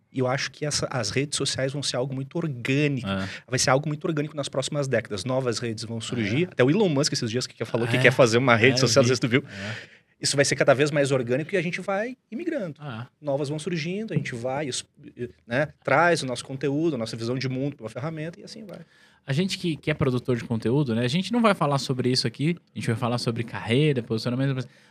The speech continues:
Speaker 2: é importante a gente falar. A gente que é produtor de conteúdo, é, a gente tem que tá aonde está a atenção das pessoas.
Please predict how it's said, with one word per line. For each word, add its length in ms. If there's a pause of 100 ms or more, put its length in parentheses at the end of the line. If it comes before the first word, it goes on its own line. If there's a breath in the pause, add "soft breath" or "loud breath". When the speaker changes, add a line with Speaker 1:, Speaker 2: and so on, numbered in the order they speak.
(200 soft breath)
Speaker 2:
é 200
importante 300
a 40
gente 160
falar. 260 (400 soft breath)
A 100
gente 220
que 80
é 40
produtor 480
de 100
conteúdo, 580 (400)
é, 560
a 60
gente 220
tem 140
que 40
tá 320 (140)
aonde 380
está 200
a 40
atenção 280
das 140
pessoas. 360